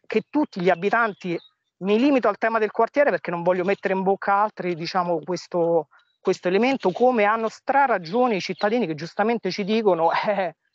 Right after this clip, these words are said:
non è facilmente raggiungibile per tutti e tutte in termini generali. Quindi, diciamo, io mi terrei, ehm, r-, rimarrei però nel nostro ambito di riferimento, che è l'ambito politico, e sul piano politico,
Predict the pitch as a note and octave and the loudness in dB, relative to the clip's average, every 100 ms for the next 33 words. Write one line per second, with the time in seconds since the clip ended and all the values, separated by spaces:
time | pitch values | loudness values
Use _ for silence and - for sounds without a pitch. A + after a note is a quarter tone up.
0 | _ - F3+ F#3+ G#3 A3+ G#3+ F3 F3 F3 | _ -8 -2 0 2 2 2 2 2 0
1 | - F#3 G3 G3+ A3+ G#3+ G3 F3+ G#3+ G#3 | -2 -2 -2 -2 -2 0 -2 -2 -4 -4
2 | G3+ F3+ E3+ E3 F3 - F#3+ F3 - F#3 | -4 -4 -4 -4 -6 -6 -8 -8 -4 0
3 | F3+ _ - E3 _ F#3 D#3+ - D#3 F3+ | -2 _ -12 -12 _ -8 -6 -6 -2 0
4 | E3 E3 D3 D#3+ D#3 D#3 A3 G3+ E3+ E3 | 0 -2 -2 0 0 0 2 2 0 -2
5 | _ _ _ _ _ - A3 B3+ F#3+ G#3 | _ _ _ _ _ -6 0 0 0 0
6 | C#4 A3 F#3 F#3+ A#3+ G#3 A3 A3+ - A#3+ | 2 2 2 2 0 0 -2 -2 -2 -4
7 | - - G#3 A#3+ C4+ D4+ G#3 A#3+ G3 G#3+ | -2 -2 0 2 2 0 0 -2 -2 -2
8 | - G#3 A3 G3 E3 D3+ D#3+ E3 F3 E3+ | 0 -2 0 -4 -6 -8 -8 -8 -8 -8
9 | D#3 - G3+ B3+ B3+ E4+ F#3+ D#3+ F3 G3+ | -10 -6 -2 2 2 0 -2 -2 -2 -2
10 | D3 D#3 E3 - - G#3+ - A3+ F3 A3 | -6 -6 -6 -8 -8 -6 -2 -2 0 -2
11 | B3+ C#4+ C#4+ B3+ | -2 -2 0 -2